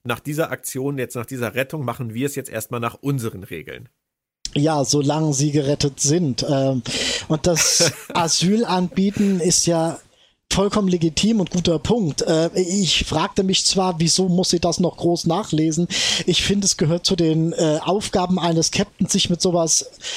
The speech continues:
Speaker 2: im Rahmen seines Kapitänsseins mal auseinanderzusetzen, äh, wie das so ablaufen könnte. Es kann ja durchaus sein, dass einer um die Ecke kommt und Asyl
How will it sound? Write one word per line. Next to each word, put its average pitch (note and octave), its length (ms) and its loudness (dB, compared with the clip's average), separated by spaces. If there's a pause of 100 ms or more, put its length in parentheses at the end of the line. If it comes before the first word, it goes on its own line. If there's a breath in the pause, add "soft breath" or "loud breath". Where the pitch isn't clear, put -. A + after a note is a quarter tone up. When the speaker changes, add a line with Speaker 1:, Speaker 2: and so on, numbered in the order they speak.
(420 loud breath)
Speaker 2:
im B3+ 160 4
Rahmen G3+ 420 2
seines F3+ 440 2
Kapitänsseins G3+ 1200 2
mal F3 140 2
auseinanderzusetzen, F3+ 1400 2
äh, E3 260 2
wie D#3 220 0
das G3 260 2
so F#3 140 2
ablaufen F3+ 560 0
könnte. E3 340 2
Es E3 140 0
kann F3 160 0
ja D#3 80 2
durchaus - 440 0
sein, E3 200 2
dass D3+ 160 0
einer E3 280 0
um E3 120 0
die D#3 100 2
Ecke E3 240 -2
kommt - 480 -2
und E3+ 140 -2
Asyl D#3 500 2